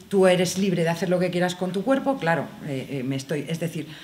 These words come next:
tú, mm, eh, todo es como lo del derecho a la vida, ¿no? En el momento que ya has nacido ya te puedes morir del asco, eh, pero ojo. Entonces, todas estas cuestiones yo creo que además,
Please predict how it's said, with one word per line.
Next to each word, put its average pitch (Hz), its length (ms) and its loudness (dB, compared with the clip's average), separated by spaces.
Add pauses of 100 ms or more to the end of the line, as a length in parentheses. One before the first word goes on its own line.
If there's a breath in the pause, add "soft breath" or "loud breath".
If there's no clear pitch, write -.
(180 loud breath)
tú, 170 160 -4
mm, 143 460 0
eh, 107 380 -14
todo 180 640 4
es 170 140 -2
como 185 240 0
lo 170 100 2
del 151 140 0
derecho 170 320 -2
a 185 60 0
la 156 80 2
vida, 190 260 2
¿no? 220 160 0
En 180 80 0
el 151 80 -2
momento 160 380 0
que 170 100 0
ya 165 100 2
has 165 80 -2
nacido 185 360 -2
ya 170 160 0
te 170 80 -2
puedes 160 240 -2
morir 156 240 -2
del 156 160 0
asco, 233 380 -2 (640 loud breath)
eh, 175 440 6
pero 151 220 4
ojo. 156 380 -2 (1120 loud breath)
Entonces, 214 400 4 (140)
todas 269 280 2
estas 277 240 -2
cuestiones 254 440 2
yo 240 140 0
creo 240 280 0
que 240 80 2
además, 226 520 2